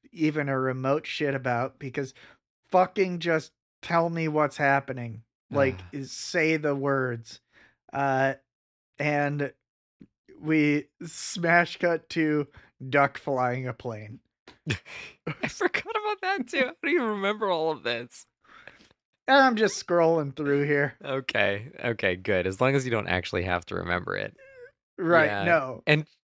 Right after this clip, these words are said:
Speaker 2: we spent, like, twenty-five minutes with her in the beginning here, where she's just, like, going through, telling us in a vaguely Southern American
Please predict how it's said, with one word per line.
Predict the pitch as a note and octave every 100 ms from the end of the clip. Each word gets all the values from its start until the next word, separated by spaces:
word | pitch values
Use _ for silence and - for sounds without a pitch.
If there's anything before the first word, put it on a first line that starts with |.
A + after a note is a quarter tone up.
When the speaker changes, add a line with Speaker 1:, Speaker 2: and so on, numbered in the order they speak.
| F3 E3+ F3+
Speaker 2:
we | F3+ A3
spent, | - E3+
like, | C#3 - -
twenty-five | A#2+ B2 A#2+ A#2+ G2+ G#2 F#2+
minutes | G2 G2+
with | G#2+ G#2
her | G#2+ G#2
in | G#2
the |
beginning | G2+ G2+ G#2 G#2+
here, | A2 G#2+ G#2+ A2+ C#3
where | - G2+
she's | G2+ A2 G2
just, | F#2+
like, | F#2+ F2+
going | F#2 F#2+ G2
through, | - F#2+ F#2+ G2 G2+ A#3 _ _ _ _ _ _ - A2+ G#2+ _ _ _ B2 A2 -
telling | A#2 G2+ G2+ G2
us | G#2 -
in | G2
a | F2+ F2+ F2+ - _ _ _ _ _ _ -
vaguely | G2 F2+ G2+ F#2+ F#2 F#2+ F#2+
Southern | - - - G#2 F2+ F#2 F#2 F#2+ G2 G2+ G#2 A2+ C3 C#3+ D#3+ E3 D#3+
American | B2+ A2+ D3+ E3+ G3+ G3+ G3+ A3+